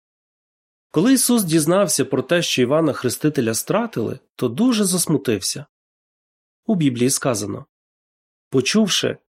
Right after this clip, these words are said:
про смерть Івана, Ісус відправився звідти човном у віддалене місце, аби побути наодинці». Матвія чотирнадцять, десять по тринадцять.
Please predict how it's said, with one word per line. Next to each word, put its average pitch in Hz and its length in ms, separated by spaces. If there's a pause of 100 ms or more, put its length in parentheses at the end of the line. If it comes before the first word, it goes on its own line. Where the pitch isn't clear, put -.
про 131 120
смерть 127 400
Івана, 135 460 (540)
Ісус 170 400
відправився 160 680
звідти 127 420
човном 147 600
у 143 100
віддалене 127 580
місце, 123 580 (320)
аби 185 220
побути 143 460
наодинці». 120 760 (1040)
Матвія 127 420
чотирнадцять, 147 840 (220)
десять 127 440
по 131 100
тринадцять. 120 720